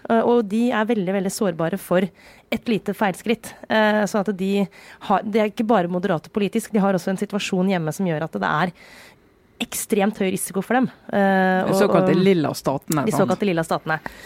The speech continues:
Speaker 1: som jo, eh, faktisk er en veldig sånn, altså, det er, det forklarer også mye av den tilbakeholdenheten, da, hos demokratene. Men dette fikk jeg med meg av å se på C N N, men bare mellom disse her korte glimtene av opplysende journalistikk, så er det altså så mye dritt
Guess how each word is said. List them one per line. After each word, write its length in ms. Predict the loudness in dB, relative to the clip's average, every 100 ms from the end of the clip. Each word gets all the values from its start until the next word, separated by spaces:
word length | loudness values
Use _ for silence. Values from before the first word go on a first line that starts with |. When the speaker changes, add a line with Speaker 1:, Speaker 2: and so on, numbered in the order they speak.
| -20 -6
Speaker 1:
som 160 | 2
jo, 180 | 4 4 0 -4
eh, 180 | -2
faktisk 340 | -2 -4 -4 0
er 120 | 0
en 80 | 0
veldig 200 | 0 0
sånn, 260 | 0 -2 -6 _
altså, 160 | -6 -2
det 120 | 0
er, 160 | 2 0 -2 -2
det 120 | -2
forklarer 420 | -2 2 2 2
også 160 | 2 2
mye 160 | 2 2
av 60 |
den 240 | 0 0 -4 _ _ -20 -6
tilbakeholdenheten, 800 | 0 2 2 -2 -2 -2 -2 0
da, 100 | -2 -2
hos 120 | -6
demokratene. 540 | -4 -4 -4 -2 -2 -4 -8 -18 -18 -6 0
Men 140 | 2
dette 220 | 2 0
fikk 140 | 0 2
jeg 60 | 4
med 120 | 4
meg 240 | 4 4
av 140 | 4 0
å 60 |
se 100 | -2
på 140 | -2 -2
C 100 | 2
N 120 | 4
N, 180 | 2 0 -2
men 160 | -2 0 -2
bare 320 | 0 2 0 0
mellom 560 | 2 4 4 4 2 0 -6 -10
disse 240 | -4 -2
her 220 | 0 -2 -4
korte 380 | -6 -6 _ -4
glimtene 640 | 2 2 2 -2 -2 0 0 -8 -10 -2
av 160 | 0 0
opplysende 480 | -4 -2 -2 -2
journalistikk, 540 | 0 0 0 -2 -6 -12 -20 -20 -20 -20 _ _ _
så 140 | -2 0
er 80 | 2
det 80 |
altså 160 | 0 0
så 140 | 0
mye 180 | 2 2
dritt 480 | 0 -2 -4 -12